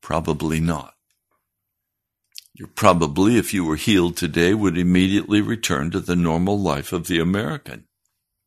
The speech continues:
the American lifestyle, the pursuit of your own dreams,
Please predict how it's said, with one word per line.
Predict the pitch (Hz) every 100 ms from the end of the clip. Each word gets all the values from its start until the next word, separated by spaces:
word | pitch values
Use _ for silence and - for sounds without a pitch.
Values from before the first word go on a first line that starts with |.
| _ _ _ _
the | - 107
American | 82 78 80 87 101
lifestyle, | 95 107 120 - - 64 - - _ _
the | - 95
pursuit | - 101 - 120 95
of | 92
your | 95 92
own | 87 87
dreams, | 80 123 139 87 - -